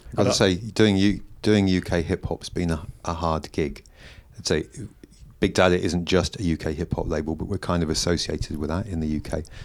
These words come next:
Speaker 1: And it's been a hard gig because the Americans do dominate it, but yet we feel there's something really good there, and we've been pushing that through, but it's been quite tough sometimes.
Speaker 2: And, yeah, I mean, Big Dada's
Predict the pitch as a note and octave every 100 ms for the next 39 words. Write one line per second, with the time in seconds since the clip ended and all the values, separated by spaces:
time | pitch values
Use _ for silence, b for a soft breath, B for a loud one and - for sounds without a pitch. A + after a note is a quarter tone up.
0 | B - F2+ - F2 E2+ D#2+ E2 D#2+ -
1 | F2 - - D#2 - - E2 E2 D#2 -
2 | D#2 - E2 D#2 D2+ F2 F2 D#2 D2+ -
3 | - D#2 F2+ D#2+ E2+ - E2+ D#2+ E2 -
4 | D#2+ - D#2 D2+ D#2 D2 - - - D2+
5 | D2 D2 - D#2 D2+ - B B B -
6 | F2+ - D#2+ D2+ D2+ _ - D#2+ - -
7 | E2+ C#2+ - F2+ - - D#2+ D#2+ - -
8 | - D#2+ - D#2 - - D#2 D3+ C#3+ -
9 | - E3+ D#3+ D#3 B2+ C3+ C3+ C3+ - -
10 | _ - - - C3 C3 B2+ B2 A#2 -
11 | -